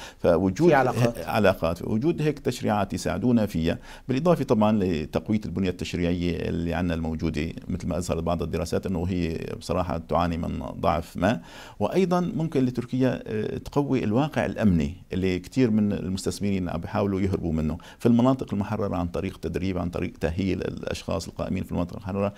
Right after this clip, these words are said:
Speaker 1: على الأمور، تأمين، آه، بعض التشريعات الخاصة في كيفية ملاحقة، آه، المخالفين، ال-، م-، خلينا نقول المجرمين بكلمة،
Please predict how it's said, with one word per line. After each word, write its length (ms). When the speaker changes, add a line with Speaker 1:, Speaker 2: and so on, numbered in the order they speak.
Speaker 1:
على 120
الأمور، 280
تأمين، 640
آه، 360
بعض 240
التشريعات 640
الخاصة 640
في 300
كيفية 380
ملاحقة، 420
آه، 580
المخالفين، 920
ال-، 560
م-، 320
خلينا 300
نقول 200
المجرمين 540
بكلمة، 400